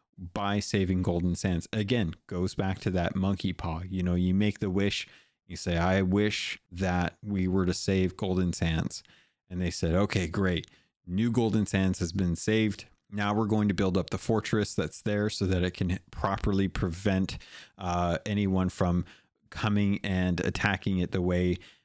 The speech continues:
uh, they did when we were fighting to save it," right? And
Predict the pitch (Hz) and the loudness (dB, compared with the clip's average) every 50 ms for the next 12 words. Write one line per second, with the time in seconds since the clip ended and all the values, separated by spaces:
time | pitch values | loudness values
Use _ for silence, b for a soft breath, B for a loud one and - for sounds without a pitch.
0 | B _ 95 90 87 82 85 85 92 90 85 85 - 123 139 123 101 92 82 90 | B _ -8 -4 -2 -2 0 0 0 0 0 -2 -2 -2 0 0 0 0 -2 -4
1 | - _ _ - - 92 98 95 92 92 92 92 92 95 92 - - - 101 101 | -8 _ _ -12 -6 -4 -2 0 0 2 2 2 2 0 -2 -2 -4 -6 -4 -2
2 | 98 95 90 90 90 - - - 110 107 95 92 90 90 90 - - - 117 107 | 0 0 0 0 -2 0 0 0 2 2 2 2 2 0 0 -2 -2 0 0 0
3 | 87 87 80 - - - 90 92 95 104 107 - B B B B B B B B | 2 0 -2 -2 -4 -4 -2 0 0 -2 -2 -4 B B B B B B B B
4 | - 113 107 107 104 104 104 107 98 - | -8 -4 -2 0 2 2 2 2 0 -2